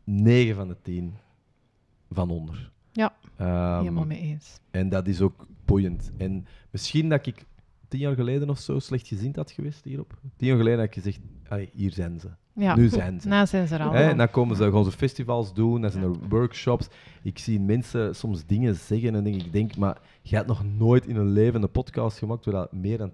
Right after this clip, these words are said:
Speaker 1: tien man er geluisterd heeft, maar dat geeft cursussen, dat geeft dit, dat
Speaker 2: Mm.
Speaker 1: geeft dat. En het zal zo zijn, en een podcast mag maar een half uur duren." Dat ik denk, "Een podcast moet juist niks, dat is puur punk, dat is juist
Speaker 2: Ja.
Speaker 1: cool, dit is toch fantastisch." Dit
Speaker 2: Ja.
Speaker 1: is niet mogelijk, hè.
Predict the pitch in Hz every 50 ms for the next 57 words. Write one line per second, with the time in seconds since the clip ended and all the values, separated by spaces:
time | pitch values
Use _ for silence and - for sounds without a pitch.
0 | - _ - 131 127 120 110 107 107 113 120 113 101 95 92 92 98 110 117 -
1 | 110 - - 104 113 110 104 95 95 90 - - 98 101 - - - - - 135
2 | - - - - - - - 101 95 247 226 - - - 202 175 - 170 170 165
3 | 165 160 160 160 156 147 - - 110 120 - - - - - - 127 - - 101
4 | 101 95 90 - - 107 98 95 87 78 - 104 113 123 127 120 101 120 120 113
5 | 73 98 92 - - 117 113 - - 104 95 95 98 80 92 90 87 87 85 82
6 | 98 113 123 107 98 110 107 95 - - 117 120 107 101 101 95 90 104 107 90
7 | - 98 92 - _ 117 - - - 123 110 104 110 - 104 - - 107 98 -
8 | - 151 170 - - - - - - - 107 98 - - - - 147 143 127 -
9 | - - 156 151 156 147 120 107 - - 117 - - - - 135 143 147 127 101
10 | 135 131 - - 110 101 - 95 85 - - 107 113 - - - - - - -
11 | - - _ - - 208 - - - 113 110 123 151 160 - 110 107 113 123 135
12 | 139 131 113 98 90 87 - 120 151